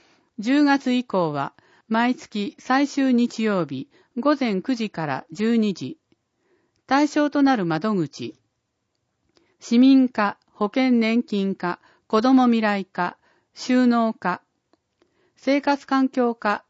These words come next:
学校教育課は三月末と四月第一日曜日のみ。水曜日の窓口延長時間。コンビニで取得できる証明書の種類が増えるため、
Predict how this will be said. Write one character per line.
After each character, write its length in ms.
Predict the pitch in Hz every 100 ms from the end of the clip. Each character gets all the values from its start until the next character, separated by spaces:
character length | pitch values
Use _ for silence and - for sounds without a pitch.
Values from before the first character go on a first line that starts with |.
| -
学 240 | 208 202
校 240 | - 277 262
教 260 | - 247
育 180 | 240 -
課 160 | - 202
は 220 | 185 - _
三 320 | - 294 302
月 280 | 220 185 180
末 320 | 202 202 -
と 220 | 156 147 -
四 180 | -
月 420 | 233 254 247 220 240
第 260 | 233 247
一 340 | 269 - 226 294
日 280 | 214 202 220
曜 180 | 208 151
日 140 | 143
の 140 | 160
み。 160 | 151 - _ _ _ _ _ _ _ _ _ _ _ _ _
水 300 | - 302 311
曜 200 | 320 277
日 100 | 190
の 180 | 156 -
窓 240 | 196 240 294
口 240 | 262 185
延 240 | 196 233
長 240 | 233 214 202
時 120 | 185
間。 360 | - 139 139 180 _ _ _ _ _ _ _ _ _ -
コ 180 | - 277
ン 80 | 277
ビ 80 |
ニ 220 | 269 262 226
で 220 | 220 -
取 120 | -
得 240 | - 277 277
で 100 | 262
き 160 | 254 233
る 220 | 160 -
証 240 | - 269
明 180 | 277 269
書 160 | - 240
の 220 | 233 226
種 180 | - 294
類 180 | 254
が 120 | 190 147
増 160 | -
え 100 | 220
る 80 | 190
た 160 | - 139
め、 220 | 147